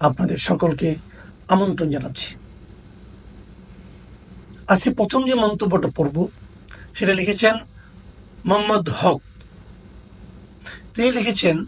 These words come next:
"নির্বাচনের তারিখ রমজানের পূর্বে নিয়ে আসায় একটি সুন্দর, আরামদায়ক নির্বাচন আশা করা যায়।"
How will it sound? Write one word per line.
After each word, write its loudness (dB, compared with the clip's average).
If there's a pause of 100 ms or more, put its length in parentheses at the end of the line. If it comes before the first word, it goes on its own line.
(340)
"নির্বাচনের 2
তারিখ 2
রমজানের 2
পূর্বে 0
নিয়ে 0
আসায় 4 (720)
একটি 2
সুন্দর, 2 (300)
আরামদায়ক 2
নির্বাচন 0 (200)
আশা 4
করা -2
যায়।" -10